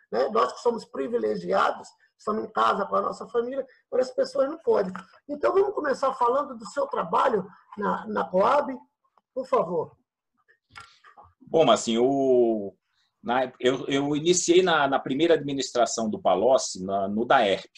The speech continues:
Speaker 1: Uhum.
Speaker 2: Eu tinha trabalhado em Jaboticabal, no Serviço de Água de Jaboticabal, feito um trabalho reconhecido como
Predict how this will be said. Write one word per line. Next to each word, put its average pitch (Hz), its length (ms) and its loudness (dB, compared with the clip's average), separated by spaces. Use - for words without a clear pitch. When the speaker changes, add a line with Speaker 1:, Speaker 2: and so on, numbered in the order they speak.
Speaker 1:
Uhum. 233 420 -8
Speaker 2:
Eu 104 180 -8
tinha 113 180 -2
trabalhado 107 540 4
em 101 80 -4
Jaboticabal, 98 880 2
no 101 80 -2
Serviço 98 400 -6
de 110 80 -4
Água 98 220 0
de 90 100 -8
Jaboticabal, 92 600 0
feito - 280 -6
um 95 80 -10
trabalho 90 560 -2
reconhecido 95 680 -6
como 90 380 -6